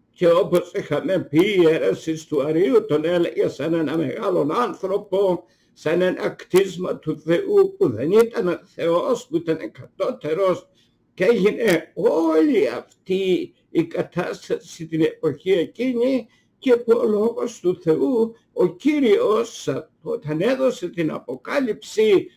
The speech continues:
επενούσε την Εκκλησία ότι κράτησαν την πίστη του.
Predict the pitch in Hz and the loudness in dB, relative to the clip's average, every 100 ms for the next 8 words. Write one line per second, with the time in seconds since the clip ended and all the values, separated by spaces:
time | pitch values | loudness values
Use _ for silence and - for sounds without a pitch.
0 | _ _ _ 185 196 180 175 - 320 349 | _ _ _ -4 0 2 2 2 4 4
1 | 320 - 160 127 - _ _ _ _ 156 | 2 2 2 0 -6 _ _ _ _ -6
2 | 175 - 131 147 - 226 214 151 - _ | -4 -6 -6 -8 -6 2 2 2 -6 _
3 | - - - _ - 135 175 220 180 180 | -10 -10 -16 _ -10 -4 -4 -2 0 0
4 | - 165 165 156 151 147 _ _ _ - | 0 -2 0 2 0 -4 _ _ _ 0
5 | 151 113 - 165 170 - 131 135 - - | 0 0 -2 2 2 0 -6 -6 -8 -20